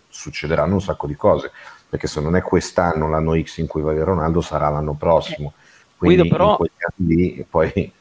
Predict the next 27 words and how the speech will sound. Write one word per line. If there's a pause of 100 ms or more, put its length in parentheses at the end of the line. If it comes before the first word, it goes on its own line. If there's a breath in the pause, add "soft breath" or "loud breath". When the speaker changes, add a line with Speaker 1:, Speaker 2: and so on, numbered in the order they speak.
Speaker 1:
va
Speaker 2:
per-,
Speaker 1:
rivisto
tutto
Speaker 2:
permettimi,
Speaker 1:
quanto. (400)
Speaker 2:
a
s-,
a
spingere
verso
una
permanenza
di,
di
Morata,
secondo
me,
l'anno
prossimo, (480)
è
che
altrimenti
la
Juve
deve
comprare